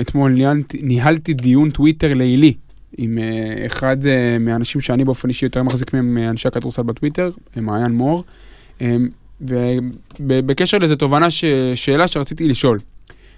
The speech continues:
אני כתבתי לי ב-, ב-, במפתחות לניצחון, לא לפחד להשתמש בכלי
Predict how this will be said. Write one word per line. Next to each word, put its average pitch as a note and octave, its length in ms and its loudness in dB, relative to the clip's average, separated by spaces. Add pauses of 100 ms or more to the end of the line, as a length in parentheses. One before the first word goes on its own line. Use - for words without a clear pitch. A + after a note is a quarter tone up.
(100)
אני F3 120 0
כתבתי F#3+ 260 -2
לי E3+ 80 4
ב-, D3 80 2 (320)
ב-, C3 60 -2 (120)
במפתחות C#3+ 480 0
לניצחון, E3+ 580 0 (600)
לא D3+ 260 6
לפחד F3+ 580 2
להשתמש C3 640 2
בכלי C#3 520 0